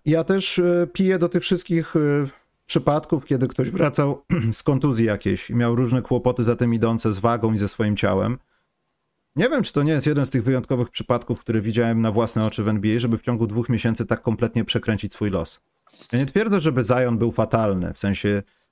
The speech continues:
nie grał niczego, nie dawał wsadów, był Oliwierem Millerem, że tutaj dekolt miał gdzieś i te włosy mu takie, takie jak kalafior tutaj ras-,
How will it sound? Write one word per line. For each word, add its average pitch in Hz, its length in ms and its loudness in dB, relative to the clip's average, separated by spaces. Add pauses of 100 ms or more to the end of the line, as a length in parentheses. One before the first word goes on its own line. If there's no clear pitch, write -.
(160)
nie 113 160 2
grał 110 240 2
niczego, 107 460 0
nie 98 120 2
dawał 101 260 0
wsadów, 101 580 -2
był 107 200 2
Oliwierem 113 400 2
Millerem, 113 420 2
że 98 100 -2
tutaj 104 260 0
dekolt 110 420 0
miał 98 180 0
gdzieś - 560 -4
i - 20 -10
te 98 140 -2
włosy 110 420 0
mu 98 120 0
takie, 101 280 -2
takie 95 220 -4
jak 95 180 -2
kalafior 95 540 -4
tutaj 90 240 -8
ras-, - 260 -6